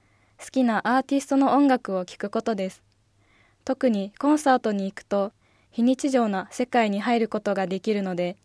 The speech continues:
日々の活力になります。母や友人と共にコンサートに行くことも多いので、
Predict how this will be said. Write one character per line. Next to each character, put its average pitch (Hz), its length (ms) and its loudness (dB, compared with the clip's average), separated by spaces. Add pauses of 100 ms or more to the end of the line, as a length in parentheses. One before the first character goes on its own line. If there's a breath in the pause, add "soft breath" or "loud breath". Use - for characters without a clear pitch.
(460)
日 247 120 -4
々 214 140 0
の 185 100 -4
活 208 300 -2
力 262 240 0
に 208 100 -2
な 196 100 -2
り 185 120 -4
ま 196 180 -4
す。 - 160 -20 (1160)
母 262 280 0
や 220 300 2
友 233 240 0
人 254 220 2
と 262 120 0
共 254 280 2
に 247 220 0 (220)
コ 277 140 2
ン 277 80 4
サ 254 140 2
ー 233 40 2
ト 220 120 -2
に 190 180 -4
行 - 60 -14
く - 40 -20
こ 233 120 0
と 247 120 0
も 214 200 0
多 214 80 0
い 214 100 -2
の 196 140 -4
で、 180 200 -6